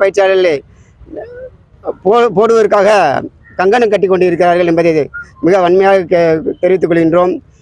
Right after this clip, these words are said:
ஏனென்றால், எங்களுடைய வாழ்வாதாரம் மிகவும் கேள்விக்குறியாக இருக்கிறது. இதை நம்பி பல இடங்களில் கடனை உடனே வாங்கி மருத்துவத்துறைக்கு போயிட்டு வந்து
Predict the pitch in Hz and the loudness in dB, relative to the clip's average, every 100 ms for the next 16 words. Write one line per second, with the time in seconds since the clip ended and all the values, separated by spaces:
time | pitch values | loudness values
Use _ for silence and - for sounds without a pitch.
0 | _ - 381 392 214 196 208 202 190 170 | _ -2 2 2 2 2 2 2 2 2
1 | 202 240 233 214 226 233 - - _ _ | 2 2 2 2 0 -4 -10 -20 _ _
2 | - 180 233 226 180 220 240 214 214 208 | -2 0 2 2 0 -2 -2 0 2 2
3 | 190 175 180 151 - _ - - - - | 2 0 0 0 -4 _ -20 -20 -20 -20
4 | - 175 190 190 226 254 254 220 - 190 | -4 0 2 2 2 0 0 -2 -4 -2
5 | 202 208 226 220 190 185 214 220 214 214 | 0 2 2 2 0 0 0 2 2 2
6 | 196 208 208 233 - - - _ _ _ | 2 2 2 0 -2 -10 -20 _ _ _
7 | 294 294 277 _ _ _ _ _ - 170 | -18 -16 -18 _ _ _ _ _ -4 -2
8 | 202 240 208 208 196 196 202 208 202 | 0 0 0 0 0 0 0 2 2